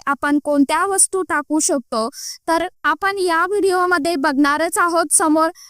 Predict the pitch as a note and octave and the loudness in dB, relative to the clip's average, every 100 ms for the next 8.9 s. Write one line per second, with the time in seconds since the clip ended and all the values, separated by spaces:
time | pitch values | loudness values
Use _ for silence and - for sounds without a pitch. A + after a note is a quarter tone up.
0 | - E4 D4+ G#4 G#4+ - E4+ F4+ - - | -4 -2 -2 -2 -4 0 0 0 -4 -2
1 | F#4+ - G4 D#4 D#4+ F#4+ G4 G4+ - F#4 | 0 2 2 2 2 2 2 0 0 0
2 | E4+ D#4+ D#4 D#4 - D#4 C#4+ D4+ - C#4+ | 0 0 -2 -4 -2 -2 0 -2 0 -2
3 | D4 C#4 C#4+ C#4+ - C#4+ C#4+ D4 D4+ F4 | -2 -2 -2 -2 -2 -4 -2 -2 0 0
4 | E4 E4+ D#4 D4 D4+ D#4+ E4 D#4+ - E4 | 0 -2 -2 0 0 0 -2 -4 -2 -4
5 | - D#4+ D4 C#4 F4+ F#4+ G4 - - D#4 | -2 2 2 4 2 2 0 -2 -4 -6
6 | F#4 G#4+ G#4 - F#4+ D#4+ E4+ E4 D#4+ D4+ | -4 -2 0 0 0 0 0 0 -2 -2
7 | D#4 C#4+ D#4+ D4+ C#4+ D4 - C#4 C#4+ D4 | -4 -2 -4 0 2 2 0 2 2 2
8 | E4+ G#4 F#4+ E4+ C#4+ D4 D#4 D4+ D#4+ | 0 0 -2 0 0 2 2 2 -2